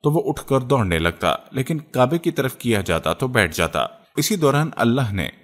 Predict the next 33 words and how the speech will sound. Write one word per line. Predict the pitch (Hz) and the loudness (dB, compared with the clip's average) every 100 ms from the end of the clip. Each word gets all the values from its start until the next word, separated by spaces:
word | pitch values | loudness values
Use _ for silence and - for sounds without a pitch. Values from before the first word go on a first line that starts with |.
| _ _ _ _ | _ _ _ _
चिड़ियों | 147 165 202 | 2 4 2
का | 196 131 - | 0 -2 0
एक | 127 120 | -4 -4
झुंड | 113 131 98 | 0 2 2
भेज | 95 90 - | 0 -2 0
दिया | 95 82 - | 0 0 0
जिसने | 113 120 117 | -2 0 -2
अबरहा | - 113 107 131 | 0 0 0 -2
के | 131 90 | -2 -2
लश्कर | 82 - 113 | -2 -2 -4
पर | 104 92 78 - _ - | -2 0 -2 -6 _ 0
ठीकरी | 147 147 165 196 | 2 2 0 0
जैसे | 127 107 - 117 | 0 -2 -2 -4
पत्थर | 135 - 110 95 | -4 -4 -4 -2
गिराए | 87 82 80 - - | 0 2 0 -2 -4
और | - - | -2 0
अल्लाह | 127 131 117 | 0 0 0
ने | 117 | -2
उन्हें | - 113 98 71 - _ _ _ - | -2 -2 -2 -4 -8 _ _ _ -2
खाए | 127 147 | 0 2
हुए | 143 123 120 | 2 2 2
भुस | 117 151 - | 8 8 8
की | - | -4
तरह | 104 92 95 | -2 -2 0
बना | 80 98 104 | -2 0 -2
दिया। | 90 82 67 - _ - | -2 0 0 -4 _ -4
ये | 120 147 | 2 2
चिड़ियां | 143 127 117 113 - | 4 2 4 2 0
अबाबील | 107 95 82 82 73 - - | 2 2 2 -2 -4 -6 -2
और | 123 | -2
कुमरी | 123 135 143 160 | 0 0 2 0
जैसी | 110 92 135 | 0 0 -2
थीं। | 123 90 | -2 -4